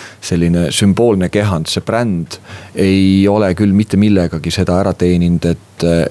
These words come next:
et No üheksakümmend üheksa on saanud Eesti ühiskonnas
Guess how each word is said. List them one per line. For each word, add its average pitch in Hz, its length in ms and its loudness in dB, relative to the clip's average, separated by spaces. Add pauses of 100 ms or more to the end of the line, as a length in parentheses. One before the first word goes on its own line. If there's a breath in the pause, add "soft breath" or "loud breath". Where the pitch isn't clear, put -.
et - 280 -4
No 95 240 2
üheksakümmend 92 460 -2
üheksa 95 420 -2
on 85 160 -2
saanud 92 420 0 (140)
Eesti - 560 -2
ühiskonnas 87 560 0